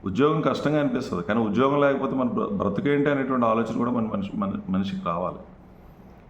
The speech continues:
ఈ సమయాన్ని పాటించడం కష్టంగా ఉంటది, కానీ ఆ సమయాన్ని పాటించకపోతే నీ జీవన విధానం ముందుకు ఎలా వెళ్తుంది అనేటువంటి ఆలోచన మనిషికి రావాలి. కాబట్టి వీటిని,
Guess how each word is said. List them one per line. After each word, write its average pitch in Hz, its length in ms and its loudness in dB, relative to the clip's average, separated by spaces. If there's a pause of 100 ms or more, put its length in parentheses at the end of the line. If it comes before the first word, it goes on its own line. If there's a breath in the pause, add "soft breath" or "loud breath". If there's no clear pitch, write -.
ఈ 101 40 -4
సమయాన్ని 123 480 2
పాటించడం 131 380 2
కష్టంగా 143 380 2
ఉంటది, 113 300 0
కానీ 110 140 2
ఆ 131 40 2
సమయాన్ని 123 400 2
పాటించకపోతే 139 760 0
నీ 123 140 2
జీవన 117 240 2
విధానం 135 400 2
ముందుకు 123 200 2
ఎలా 120 120 2
వెళ్తుంది 127 340 2
అనేటువంటి 117 360 -2
ఆలోచన 104 320 0
మనిషికి 101 360 -4
రావాలి. 82 300 -6 (880 loud breath)
కాబట్టి 113 280 -2
వీటిని, 120 800 2